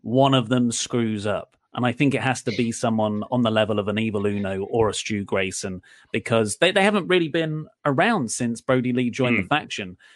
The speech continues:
Speaker 1: And that can almost send Brody Lee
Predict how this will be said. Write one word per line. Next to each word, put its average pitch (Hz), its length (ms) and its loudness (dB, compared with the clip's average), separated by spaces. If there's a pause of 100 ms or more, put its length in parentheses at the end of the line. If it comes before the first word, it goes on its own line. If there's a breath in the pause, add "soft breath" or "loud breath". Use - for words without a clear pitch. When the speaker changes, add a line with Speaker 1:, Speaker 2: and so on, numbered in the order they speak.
(300 soft breath)
Speaker 1:
And 123 460 0 (320)
that 143 240 -2
can 147 100 -4
almost 151 400 0
send 135 380 0
Brody 131 360 4
Lee 120 540 0